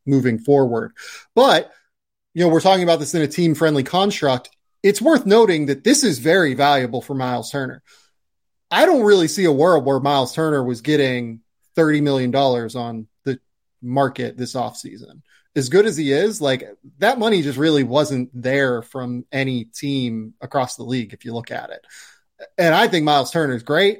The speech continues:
I think he, he probably would have gotten something like twenty-four million a year. May-, maybe would have gotten, like, a four-year, hundred million dollar deal. But because of this extra added sixty million dollars,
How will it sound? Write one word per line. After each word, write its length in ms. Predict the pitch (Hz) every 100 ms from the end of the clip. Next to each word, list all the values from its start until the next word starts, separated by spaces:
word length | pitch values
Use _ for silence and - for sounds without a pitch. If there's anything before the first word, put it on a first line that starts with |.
| -
I 80 | 139
think 240 | 143 135
he, 320 | 147 135 131
he 160 | 135 131
probably 420 | - 165 165 185
would 100 | 170
have 40 | 160
gotten 300 | 165 165 147
something 380 | 165 156 165
like 300 | 151 139 - _ _ _ _ _
twenty-four 880 | - 165 156 - 156 165 175 180 - _ _ -
million 380 | 170 175 180 185
a 20 |
year. 400 | 180 180 196 196 165
May-, 180 | 175
maybe 220 | 190 160 170
would 120 | 160
have 40 |
gotten, 260 | 151 175 170
like, 140 | 165
a 60 | 156
four-year, 720 | - 151 160 147 156 156 - _ _
hundred 440 | 151 151 151 160
million 380 | 165 170 170 175
dollar 380 | 170 170 180 170
deal. 400 | 165 185 190 - _ _ _ -
But 300 | 170 - - _ _ -
because 500 | 165 - 185 226 220
of 340 | 220 165 139
this 360 | 151 165 - -
extra 440 | 156 156 - 160 -
added 440 | 143 147 143 135
sixty 440 | - 156 156 - 151
million 400 | 139 139 135 127
dollars, 680 | 139 156 135 120 123 -